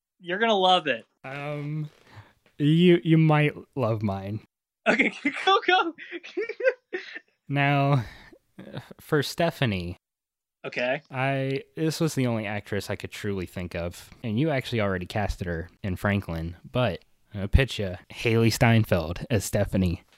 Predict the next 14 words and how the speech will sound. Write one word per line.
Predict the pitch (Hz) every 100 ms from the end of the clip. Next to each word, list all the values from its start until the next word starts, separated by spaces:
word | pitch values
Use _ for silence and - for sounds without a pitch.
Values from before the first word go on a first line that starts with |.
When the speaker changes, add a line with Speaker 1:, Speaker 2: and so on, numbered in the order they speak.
| -
Speaker 1:
Oh | 151 165 160 156 156 151
my | 147 143
God, | 147 143 139 139 135
that, | 143 - 151 151
Speaker 2:
She | 147
Speaker 1:
okay. | 131
Speaker 2:
can | 131 127
lead | 127 123
anything, | 123 123 - 135 131 131 - _ _ _ _
including | 120 107 131 127
my | 113 113
heart. | 107 110 120 _ _ _ _ -
Speaker 1:
Yes. | 175 208 139 143 - 269 - -
<laughs> | 320